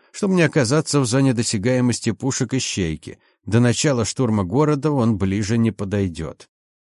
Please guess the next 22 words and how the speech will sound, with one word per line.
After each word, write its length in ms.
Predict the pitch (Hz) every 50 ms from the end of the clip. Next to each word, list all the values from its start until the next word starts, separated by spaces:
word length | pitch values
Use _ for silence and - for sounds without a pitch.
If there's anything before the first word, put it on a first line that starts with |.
| _ _
«А 140 | - 82 85
ещё 320 | 98 - - - 170 165
наши 260 | 156 160 143 - 165
разведчики 680 | 151 151 127 110 147 180 175 139 - - 120 - 117 98
вступили 480 | 92 - - 123 113 - 156 151 151
в 120 | 156 135 120
бой 240 | 120 151 160 151 131
на 140 | 120 110
их 160 | 117 131 127 -
стороне 400 | - - 131 123 127 135 135 123
границы», 600 | 127 135 143 151 165 160 131 - - 101 82 - _ _ _ _ _
продолжил 540 | - 110 107 101 92 104 95 85 92 95 87
полковник. 760 | - 104 95 90 - - 87 82 80 78 73 67 - - - _ _ _ _ _
«Они 320 | - 95 101 110 131 156
смогли 380 | 143 - 147 147 135 120 147 156
захватить 520 | 135 127 139 - 143 135 127 - 160 139 -
одно 240 | 139 123 131 147 143
их 120 | 127 -
оружие 520 | 135 143 175 202 180 110 117 101 82 - _ _ _ _
и 100 | - 110
привезти 520 | 107 - 131 147 151 156 143 - - 175 175
сюда. 460 | - 175 175 156 139 107 87 80 -